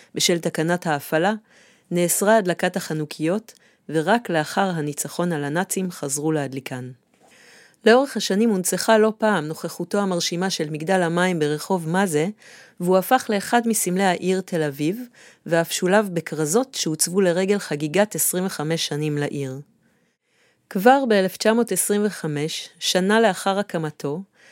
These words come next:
ניתן לראות בציורו רחוב בלפור של הצייר ראובן רובין, את צלליתו הכהה של מגדל המים הנמצא ברחוב המקביל, מזדקרת למרחק בתוך המרחב העירוני.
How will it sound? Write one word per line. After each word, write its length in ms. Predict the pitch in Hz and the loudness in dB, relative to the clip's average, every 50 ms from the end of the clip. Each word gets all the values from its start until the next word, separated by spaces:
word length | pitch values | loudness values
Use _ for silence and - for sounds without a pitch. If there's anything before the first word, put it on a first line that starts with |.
| - - _ _ - | -20 -20 _ _ -4
ניתן 280 | 190 185 - 240 247 247 | -2 2 4 4 4 6
לראות 320 | 233 214 202 220 220 220 | 4 4 4 2 0 2
בציורו 460 | 208 196 - - - 170 165 180 185 | -2 -4 -2 0 0 0 2 2 2
רחוב 400 | 190 185 180 - 208 196 185 170 | 0 0 -2 0 -4 -4 -2 0
בלפור 440 | 165 185 185 185 185 - 165 147 147 | 0 2 2 0 0 -2 -2 -2 -2
של 180 | - - 160 156 | 0 -2 -2 -2
הצייר 400 | 151 - - 170 180 196 190 175 | 0 0 0 2 2 2 4 4
ראובן 360 | 160 156 156 156 180 180 170 | 2 2 2 0 0 0 0
רובין, 460 | 156 147 147 143 151 160 185 214 240 240 _ _ - - - _ _ - - | -2 -2 -2 -2 -2 -2 -2 -4 -6 -6 _ _ -20 -20 -20 _ _ -8 -6
את 100 | 175 - | -4 -4
צלליתו 580 | - - 180 170 170 175 175 - 247 247 240 | -2 0 2 2 2 2 2 4 4 4 4
הכהה 420 | 240 233 - - 175 170 208 208 202 | 4 0 0 -4 -2 0 2 0 0
של 220 | - - 170 156 | 0 -2 -2 -2
מגדל 340 | 160 160 160 170 196 202 185 | -2 -2 0 0 2 2 2
המים 380 | 160 156 165 180 202 220 208 185 | 2 0 2 2 2 2 0 0
הנמצא 480 | 165 151 156 156 160 156 - 220 220 | -2 -4 -4 -4 -4 -2 2 2 2
ברחוב 480 | 202 175 160 160 160 - - 190 185 190 | 2 2 -2 -4 -6 -4 -4 -4 -2 0
המקביל, 680 | 185 165 156 - - - 147 139 143 143 147 175 214 220 _ _ - - - _ _ - | -2 -2 -4 -6 -10 -12 -8 -6 -4 -4 -4 -4 -6 -8 _ _ -20 -20 -20 _ _ -4
מזדקרת 760 | 170 175 170 156 151 147 165 151 - - 240 240 247 247 247 | -2 0 0 0 2 0 0 0 4 4 4 4 4 0 -2
למרחק 600 | 190 160 151 151 151 151 151 - - - 247 269 262 _ _ _ - - _ _ - | -2 -4 -2 -2 -4 -4 -4 -6 -4 -2 -4 -4 -4 _ _ _ -20 -20 _ _ -12
בתוך 420 | 151 147 - - 214 214 - - | -10 -6 -2 -2 -2 -2 -2 -6
המרחב 500 | 170 151 151 143 147 - - 175 170 170 | -4 -4 -4 -6 -6 -4 -2 -2 0 0
העירוני. 460 | 170 156 151 143 143 139 135 131 127 | 0 0 0 -2 -4 -6 -8 -10 -12